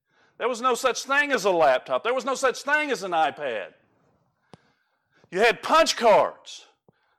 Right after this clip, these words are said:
that we used to make Christmas wreaths out of. And that's the way a computer communicated. Now you can type up a message in a,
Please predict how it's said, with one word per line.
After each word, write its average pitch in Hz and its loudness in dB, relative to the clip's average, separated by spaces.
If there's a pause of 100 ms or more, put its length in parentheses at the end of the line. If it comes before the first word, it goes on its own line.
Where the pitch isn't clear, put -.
(120)
that 151 -6
we 180 -4
used 233 -4
to 254 -10
make 247 -2
Christmas 269 -2
wreaths 202 -2
out 156 4
of. 113 0 (2500)
And 156 -10
that's 208 -2
the 262 -4
way 254 4
a 240 2
computer 247 -6
communicated. 220 -4 (1200)
Now 226 0
you 269 -4
can 208 -10
type 254 0
up 247 2
a 220 -4
message 240 -4
in 202 -4
a, 170 -2